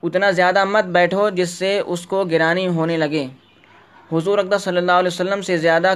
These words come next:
کون انسان فطرت سے واقف ہو سکتا ہے؟ دیکھیے، بیمار کی طبعی خواہش یہ ہوتی ہے کہ وہ ذرا بے تکلف رہے، ہر کام بال-،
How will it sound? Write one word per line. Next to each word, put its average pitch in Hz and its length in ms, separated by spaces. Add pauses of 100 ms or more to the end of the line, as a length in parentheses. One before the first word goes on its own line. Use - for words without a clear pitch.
کون 185 200
انسان 180 400
فطرت 180 360
سے 175 160
واقف 165 360
ہو 156 80
سکتا 156 360
ہے؟ 139 160 (440)
دیکھیے، 170 500 (360)
بیمار 165 480
کی 190 240
طبعی 170 420
خواہش 180 440
یہ 180 60
ہوتی 175 420
ہے 185 140
کہ 190 320 (380)
وہ 175 200
ذرا 175 340
بے 185 180
تکلف 175 480
رہے، 147 260 (520)
ہر 180 200
کام 185 480
بال-، 196 260